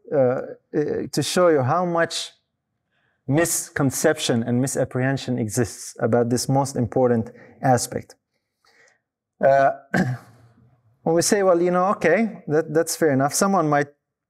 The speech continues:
might be honest enough in saying, "Okay, that's fair enough.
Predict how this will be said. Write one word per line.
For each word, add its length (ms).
might 220
be 100
honest 320
enough 240
in 80
saying, 260
"Okay, 380
that's 240
fair 200
enough. 340